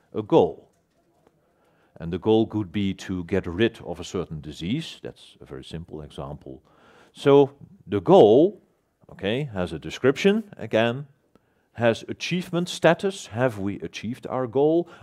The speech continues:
Are we working on it? Is it worsening? Is the situation improving? And in order to measure whether or not we're moving towards our goal, we can actually define zero to star, we can define targets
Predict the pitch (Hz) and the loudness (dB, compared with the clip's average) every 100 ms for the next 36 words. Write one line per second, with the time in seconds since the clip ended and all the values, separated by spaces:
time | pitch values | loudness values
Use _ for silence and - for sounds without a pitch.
0 | - 110 104 98 82 101 113 127 131 143 | -4 -2 0 -2 0 0 0 -6 -10 -10
1 | 156 _ - 135 127 110 92 95 101 - | -12 _ -6 -2 0 -2 -4 -2 -2 -4
2 | 123 131 160 151 - 123 - 113 117 - | -10 -10 -12 -14 -12 -10 -10 -10 -10 -8
3 | 92 87 - 73 73 - 78 80 143 180 | -4 -4 -6 -12 -14 -12 -12 -10 -10 -12
4 | - _ _ _ _ _ _ _ _ _ | -16 _ _ _ _ _ _ _ _ _
5 | _ _ _ _ _ _ _ _ _ _ | _ _ _ _ _ _ _ _ _ _
6 | _ - 135 143 156 160 147 - 123 113 | _ -2 0 2 2 2 0 -2 -2 -2
7 | 107 202 175 123 101 87 92 110 95 92 | 2 2 2 0 0 0 2 2 0 -4
8 | 90 85 - 95 90 101 151 123 101 92 | -4 -6 -8 -8 -6 -4 -4 -4 -6 -8
9 | - 98 85 80 - 73 76 80 127 170 | -8 -8 -8 -10 -12 -12 -12 -4 2 4
10 | 95 87 92 104 _ _ - 135 147 135 | 4 0 -6 -10 _ _ -8 -4 -2 -2
11 | 143 107 95 85 - 123 127 92 104 98 | -4 -6 -6 -8 -10 -6 -4 -2 -6 -6
12 | 104 123 90 87 - 76 - 71 73 76 | -4 -2 -2 -8 -14 -18 -10 -8 -8 -10
13 | 87 - 85 80 80 76 73 76 - 135 | -14 -14 -12 -12 -14 -12 -14 -10 -4 -4
14 | 82 - - - | -4 -10 -20 -20